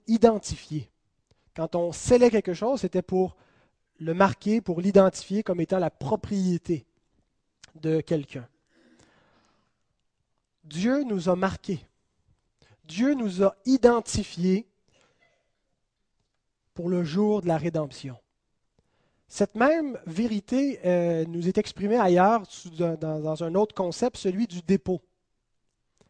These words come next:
Dieu a fait un dépôt en nous,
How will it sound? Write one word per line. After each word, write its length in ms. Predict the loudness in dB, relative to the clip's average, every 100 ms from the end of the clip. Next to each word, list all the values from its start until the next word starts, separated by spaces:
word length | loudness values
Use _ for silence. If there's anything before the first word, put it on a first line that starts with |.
| _ _ _ _ _
Dieu 560 | -6 2 4 2 -2 _ _ -6
a 360 | -2 -2 -2 _
fait 80 | -2
un 120 | 0 2 4
dépôt 420 | 4 4 0 0 _
en 220 | -4 -2
nous, 180 | -2 -6